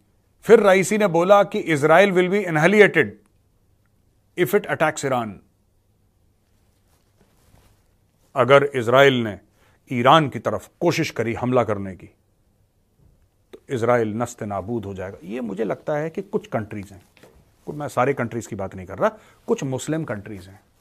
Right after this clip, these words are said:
ये हर समय मौला जट mode में रहती हैं। एक picture है पाकिस्तान की, बड़ी funny सी है वो, it's, it's supposed to be a serious movie, मुझे बड़ी funny लगी। पुरानी वाली देखिएगा मौला जट।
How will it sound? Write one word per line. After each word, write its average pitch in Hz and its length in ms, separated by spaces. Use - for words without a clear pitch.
ये 156 140
हर 139 160
समय 202 240
मौला 143 320
जट 147 240
mode 127 220
में 127 100
रहती 98 300
हैं। 143 80
एक 160 180
picture 156 280
है 131 60
पाकिस्तान 101 520
की, 92 160
बड़ी 131 200
funny 123 300
सी 113 140
है 135 80
वो, 131 160
it's, - 280
it's 151 120
supposed 147 260
to - 60
be 175 140
a - 40
serious 139 220
movie, 151 180
मुझे 143 140
बड़ी 139 160
funny 123 180
लगी। 143 180
पुरानी 175 340
वाली 190 180
देखिएगा 139 300
मौला 123 220
जट। 101 240